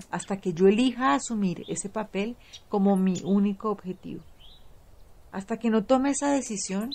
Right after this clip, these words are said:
seré un esclavo del tiempo y del destino humano. Pero cuando por mi propia voluntad y de buen grado vaya por el camino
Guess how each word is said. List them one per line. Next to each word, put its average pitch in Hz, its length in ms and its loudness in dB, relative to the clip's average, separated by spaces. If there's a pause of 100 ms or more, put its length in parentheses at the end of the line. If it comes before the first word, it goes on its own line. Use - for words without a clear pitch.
seré 180 320 0
un 185 140 -2
esclavo 226 600 -2
del 240 240 -4
tiempo 185 400 -6 (360)
y 190 120 2
del 180 180 6
destino 165 440 -4
humano. 170 320 -6 (1000)
Pero 202 220 2
cuando 190 320 6
por 196 220 6
mi 190 160 6
propia 233 460 4
voluntad 233 580 0 (160)
y 208 120 -2
de 190 140 8
buen 190 280 6
grado 196 400 2 (400)
vaya 185 280 6
por 233 160 4
el 233 120 2
camino 190 460 0